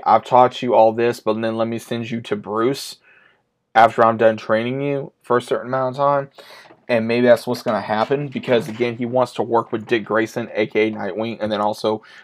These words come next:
possibly work with Bruce when he's ready to become Batman again, as well as ready to continue protecting Gotham. 'Cause right now, we don't know if he's gonna pick up as Batman anymore. We don't know if he's gonna pick up as Batman anymore. We do not know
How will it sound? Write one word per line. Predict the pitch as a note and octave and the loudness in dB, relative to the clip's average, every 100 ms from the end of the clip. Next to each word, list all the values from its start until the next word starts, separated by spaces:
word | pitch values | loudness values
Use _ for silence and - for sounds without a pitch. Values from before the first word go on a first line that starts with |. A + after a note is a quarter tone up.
| _ | _
possibly | - A#2 A2 A2+ | 6 6 6 -2
work | G#2+ A2 - | -4 -4 -6
with | A2+ C#3+ | -8 -8
Bruce | B2+ A2 A#2+ A#2+ | -6 -2 -2 -4
when | A#2 A2 | -6 -6
he's | A2 A2 G#2 - - _ - | -6 -6 -8 -14 -20 _ -8
ready | A2 A2 A2+ | 4 4 4
to | A2 | 0
become | G#2+ A2+ G#2+ | -4 -2 0
Batman | G#2+ F#2+ A2 A2+ | 2 2 0 -4
again, | A2+ B2 | -4 -4
as | G2+ G#2 | -4 -4
well | A2 G#2+ F#2+ | -2 2 2
as | G#2 | 0
ready | G#2+ A2 A2 A2 _ _ _ _ _ _ _ - - | 0 0 0 -6 _ _ _ _ _ _ _ -20 -16
to | - B2 A2+ A2 A2 - _ _ _ _ _ | -6 0 0 0 -2 -8 _ _ _ _ _
continue | - B2 C3+ A#2 A2 | -10 -8 -4 -4 -4
protecting | G#2+ B2+ A2+ A2 | -4 -2 -2 0
Gotham. | G#2+ G2+ A2 B2 | 2 2 2 0
'Cause | C3+ | 2
right | C3 F3+ | 6 8
now, | F3 | 8
we | C#3 | 6
don't | G3+ F#3 | 6 8
know | E3+ | 6
if | D#3 | 2
he's | D3 C#3+ | 0 0
gonna | C#3 C3+ | 0 0
pick | - C3 | -4 2
up | C3 B2 - | 2 2 2
as | A#2+ A2+ G#2+ - - - _ _ _ | 6 6 4 -2 -20 -20 _ _ _
Batman | C3 B2+ G#2 F#2+ - | 6 6 6 -6 -10
anymore. | G2+ G#2 F2+ G2+ | -10 -6 -6 -6
We | A2 D3+ | 0 4
don't | E3 D#3 | 4 4
know | D3+ | 2
if | |
he's | C#3 C3+ | 0 -4
gonna | C3+ | -4
pick | B2 - | 2 2
up | C#3+ | 2
as | B2 | 2
Batman | A#2+ A2 A#2 A#2 | 4 4 0 -4
anymore. | A#2 A2+ A#2 A2+ | -6 -6 -4 -4
We | A2 | -4
do | A2+ A2+ | -8 -6
not | A#2 G#2 | -2 -2
know | G#2+ A2+ A2+ A2+ | 0 0 0 -4